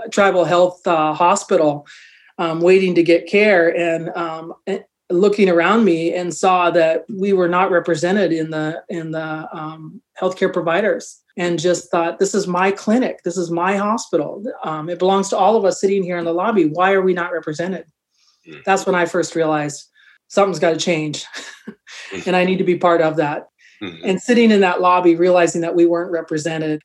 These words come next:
Speaker 1: you know, we deserve more.
Speaker 2: Yeah.
Speaker 1: You know,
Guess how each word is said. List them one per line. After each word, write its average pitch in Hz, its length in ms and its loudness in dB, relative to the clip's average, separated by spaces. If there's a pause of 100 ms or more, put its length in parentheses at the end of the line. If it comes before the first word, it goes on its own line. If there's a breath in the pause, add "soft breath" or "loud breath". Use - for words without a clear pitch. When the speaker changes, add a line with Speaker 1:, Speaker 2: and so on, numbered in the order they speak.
Speaker 1:
you 214 60 -2
know, 196 260 2
we 220 200 2
deserve 214 480 2
more. 196 520 0 (540)
Speaker 2:
Yeah. 82 180 -10 (680)
Speaker 1:
You 180 120 -8
know, 180 280 -10